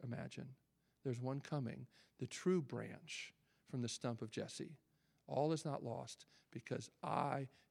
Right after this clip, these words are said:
am the Lord, Yahweh, who's committed to you, the Almighty One, who will bring about this branch, this Messiah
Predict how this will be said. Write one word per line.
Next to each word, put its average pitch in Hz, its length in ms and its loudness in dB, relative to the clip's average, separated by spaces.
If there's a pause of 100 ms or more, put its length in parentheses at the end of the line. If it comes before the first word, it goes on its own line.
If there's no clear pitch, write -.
am 120 80 2
the 117 80 4
Lord, 117 680 6 (380)
Yahweh, 147 580 12
who's 131 200 2
committed 175 440 6
to 185 100 2
you, 113 380 2 (440)
the 143 80 8
Almighty 214 680 10
One, 113 460 2 (800)
who 139 100 2
will 123 140 4
bring 135 360 2
about 123 480 2 (1300)
this 120 180 0
branch, - 680 -8 (400)
this - 180 -6
Messiah - 480 -6